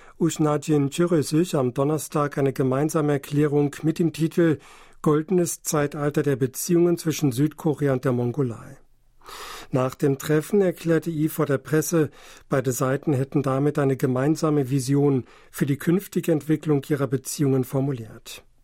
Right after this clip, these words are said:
Die Erklärung solle den Menschen in beiden Ländern zugutekommen und zugleich zu Frieden und Entwicklung in der Region beitragen.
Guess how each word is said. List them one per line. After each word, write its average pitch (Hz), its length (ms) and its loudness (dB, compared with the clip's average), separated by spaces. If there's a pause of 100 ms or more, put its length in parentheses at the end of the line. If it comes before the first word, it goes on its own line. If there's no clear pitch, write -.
(640)
Die 160 80 4
Erklärung 170 800 2
solle 170 400 2
den 165 180 2
Menschen 143 380 0
in 151 140 2
beiden 139 320 0
Ländern 135 400 2
zugutekommen 143 880 0 (460)
und 156 180 2
zugleich 139 640 -2
zu - 180 -2
Frieden 165 460 0
und 165 160 2
Entwicklung 151 560 0
in 147 140 0
der 139 180 0
Region 131 360 0
beitragen. 127 680 -10